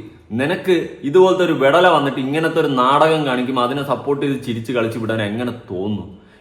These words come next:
ഈ പ്രസവ വേദന സ്ത്രീകൾ അനുഭവിക്കുന്ന ഏറ്റവും വലിയ കഷ്ടതയല്ലേ? അതുപോലെ എത്ര അമ്മമാരും അല്ലെങ്കിൽ എത്ര സ്ത്രീകള് കുട്ടികളില്ലാണ്ട് കാത്തിരിക്കുന്നു, നേർച്ചകൾ നേരുന്നു, പ്രാർത്ഥനയിലൂടെ ഇരിക്കുന്നു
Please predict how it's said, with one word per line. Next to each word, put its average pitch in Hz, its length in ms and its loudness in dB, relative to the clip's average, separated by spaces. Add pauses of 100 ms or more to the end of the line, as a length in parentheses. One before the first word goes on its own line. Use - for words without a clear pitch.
ഈ 151 200 -2
പ്രസവ 143 280 4
വേദന 156 380 8
സ്ത്രീകൾ 147 380 0
അനുഭവിക്കുന്ന 135 440 0
ഏറ്റവും 123 240 -2
വലിയ 139 140 0 (180)
കഷ്ടതയല്ലേ? 101 520 -2 (400)
അതുപോലെ 139 280 4
എത്ര - 460 0
അമ്മമാരും 151 720 6 (120)
അല്ലെങ്കിൽ 170 340 2
എത്ര 165 260 2
സ്ത്രീകള് 185 640 2 (200)
കുട്ടികളില്ലാണ്ട് 135 1080 2 (760)
കാത്തിരിക്കുന്നു, 135 840 2 (300)
നേർച്ചകൾ 165 480 4
നേരുന്നു, 139 360 0
പ്രാർത്ഥനയിലൂടെ 151 800 4
ഇരിക്കുന്നു 113 580 -4